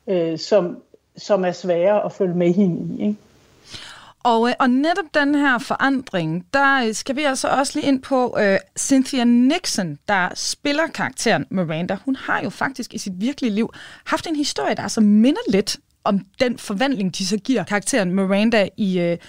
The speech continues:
Speaker 2: And Just Like That. Fordi Nixon, hun var nemlig gift med en mand,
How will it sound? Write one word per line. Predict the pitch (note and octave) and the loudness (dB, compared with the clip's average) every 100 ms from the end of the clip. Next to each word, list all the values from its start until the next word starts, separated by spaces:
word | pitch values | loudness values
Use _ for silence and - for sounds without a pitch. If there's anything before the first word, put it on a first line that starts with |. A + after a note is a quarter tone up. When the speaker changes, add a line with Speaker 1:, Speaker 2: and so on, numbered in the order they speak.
| - - | -6 0
Speaker 2:
And | G3 G3+ | 2 2
Just | G3 G3 | 0 -2
Like | F#3 - | -2 -2
That. | E3+ | -4
Fordi | - A#3 A#3+ A#3 | -2 0 0 2
Nixon, | C4 - D#4 | 0 0 0
hun | B3 C#4 | 0 2
var | C4+ F#4+ | 0 0
nemlig | E4+ C#4 | -4 -2
gift | D4 - | -4 -4
med | G3+ D#3+ - | -6 -6 -6
en | D3+ - _ _ - | -8 -10 _ _ -2
mand, | C#4+ | 0